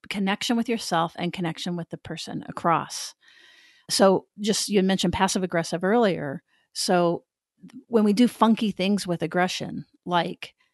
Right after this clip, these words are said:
you know, we can use it to shut people down, and y-, we can also disown it again, like, you know, compartmentalize it,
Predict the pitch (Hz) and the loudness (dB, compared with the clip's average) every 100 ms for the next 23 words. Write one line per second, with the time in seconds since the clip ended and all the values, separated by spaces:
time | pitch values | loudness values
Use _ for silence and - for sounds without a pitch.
0 | _ 185 196 165 180 196 240 202 - - | _ -4 -4 -4 -4 -4 -2 -4 -6 -12
1 | _ _ _ _ _ - 214 165 - - | _ _ _ _ _ -10 -8 -10 -10 -8
2 | - 175 214 170 170 160 180 226 214 _ | -4 -4 -4 -6 -4 -4 -2 -4 -6 _
3 | 180 180 180 180 202 190 170 156 190 170 | -6 -4 -6 -6 -8 -4 -4 -2 -2 -4
4 | - _ _ _ _ 190 214 202 - 202 | -6 _ _ _ _ 2 2 2 0 2
5 | 226 180 170 - 180 170 170 175 170 170 | 4 2 -2 -8 -8 -6 -4 -4 -4 -4
6 | 170 - _ - 196 196 180 180 185 185 | -6 -16 _ -10 -8 -6 -8 -6 -4 -4
7 | 185 185 180 180 - | -2 -4 -4 -4 -6